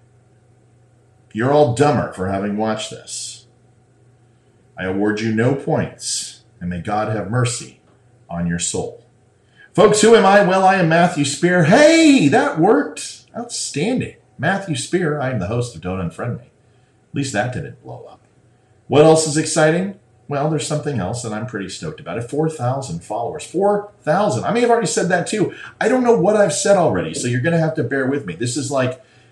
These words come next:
Groundhog Day for me. I've done this, like, fifty times. But the four thousand followers, I will talk about it all the time. I am very, very proud. Dummies, thank you so much for following me. And you can follow me on YouTube, Facebook, social media channels, everywhere else. And here they all are. These are all my handles.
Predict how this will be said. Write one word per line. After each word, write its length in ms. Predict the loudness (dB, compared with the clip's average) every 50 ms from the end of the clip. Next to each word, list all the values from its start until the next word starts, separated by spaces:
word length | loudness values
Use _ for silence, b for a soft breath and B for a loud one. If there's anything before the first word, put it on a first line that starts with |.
| b b -2
Groundhog 500 | 0 2 2 2 2 2 0 -2 -4 -6
Day 140 | -10 -12 -14
for 160 | -14 -14 -12
me. 120 | -10 -6
I've 260 | -4 -4 -4 -4 -4
done 220 | -2 -2 -2 0 -2
this, 240 | -2 -4 -6 -6 -6
like, 220 | -6 -6 -8 -8
fifty 320 | -8 -8 -8 -6 -8 -8
times. 600 | -6 -4 -4 -4 -4 -6 -8 -10 -14 -16 -18 b b b b b b b b b _ _ -14
But 260 | -6 -2 0 0 0
the 60 | 0 -2
four 220 | 0 2 2 4 4
thousand 400 | 2 2 0 0 0 -2 -4 -4
followers, 380 | -4 -2 0 0 0 0 0
I 100 | 0 0
will 120 | -2 -4 -4
talk 260 | -4 -6 -6 -6 -8
about 180 | -10 -10 -10 -10
it 60 | -12
all 80 | -12
the 60 | -14 -12
time. 280 | -8 -6 -6 -6 -6
I 80 | -8 -10
am 140 | -12 -10 -8
very, 240 | -6 -6 -6 -8
very 180 | -12 -16 -18 -18
proud. 300 | -16 -14 -12 -12 -10 -8
Dummies, 400 | -6 -4 -2 -2 -4 -4 -6 -6
thank 240 | -6 -6 -6 -8 -8
you 100 | -8 -8
so 260 | -6 -4 -2 -2 -2
much 180 | -2 -4 -6 -10
for 80 | -12
following 400 | -8 -6 -4 -2 -2 -4 -4 -6
me. 120 | -8 -6 -4
And 180 | -2 0 2 2
you 180 | 2 2 0
can 360 | -2 -2 -2 -2 -2 -2 -2 -4
follow 480 | -2 0 0 0 2 2 2 0 0
me 320 | -2 -4 -6 -8 -14 -18 b b b b b b
on 280 | -4 -2 -2 -2 -2 -2
YouTube, 500 | -4 -4 -4 -4 -4 -2 -2 -2 -2 -4
Facebook, 560 | -6 -8 -8 -8 -10 -10 -10 -10 -10 -10 -10
social 400 | -10 -8 -8 -6 -6 -6 -8 -8
media 360 | -6 -6 -6 -6 -6 -8 -8
channels, 480 | -10 -10 -10 -8 -8 -6 -8 -8 -8 -10
everywhere 360 | -8 -8 -8 -8 -8 -8 -8
else. 280 | -8 -10 -10 -12 -12 -14
And 100 | -14 -12
here 160 | -10 -10 -10
they 140 | -10 -10 -12
all 240 | -12 -12 -12 -12 -12
are. 180 | -14 -16 -16
These 260 | -18 -18 -18 -16 -14
are 120 | -12 -10 -8
all 120 | -8 -8
my 160 | -8 -12 -14
handles. 640 | -16 -16 -20 -20 -20 -20 -20 -20 -20 -20 -20 -20 b